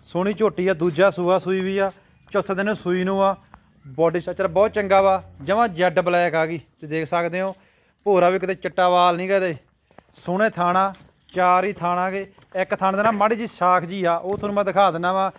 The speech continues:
ਇਹ ਗੱਲ ਬਾਈ ਜੀ ਨੇ ਪਹਿਲਾਂ ਕਹੀ ਆ, ਠੋਸ ਤੇ ਨਿੱਗਰ ਹਵਾਨਾ ਵਾ।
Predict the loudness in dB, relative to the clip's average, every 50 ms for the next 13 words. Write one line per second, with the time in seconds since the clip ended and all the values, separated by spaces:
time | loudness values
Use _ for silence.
0 | _ _ _ _ -8 -4 -4 -2 2 2 2 2 4 2 0 0 0 -2 -4 -2
1 | -2 -2 0 0 0 0 0 -2 0 2 2 2 2 2 -4 -18 _ _ _ -10
2 | -4 -2 -2 -2 -2 -2 -4 -4 -4 -4 -4 0 2 2 2 4 4 2 2 2
3 | 2 0 0 0 -2 -4